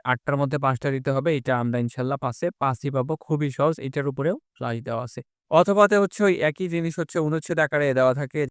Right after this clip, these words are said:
এখানে দেওয়া হয়েছে সেদিন বাবলু স্যার বললেন, "তোমার লেখাপড়া,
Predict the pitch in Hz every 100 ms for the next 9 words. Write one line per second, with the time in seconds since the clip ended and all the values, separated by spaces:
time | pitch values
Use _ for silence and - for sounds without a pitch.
0 | - 147 160 151 139 135 139 127 139 143
1 | 131 139 131 120 120 120 123 135 123 123
2 | 120 127 127 123 117 _ - 120 120 120
3 | 117 113 123 120 120 117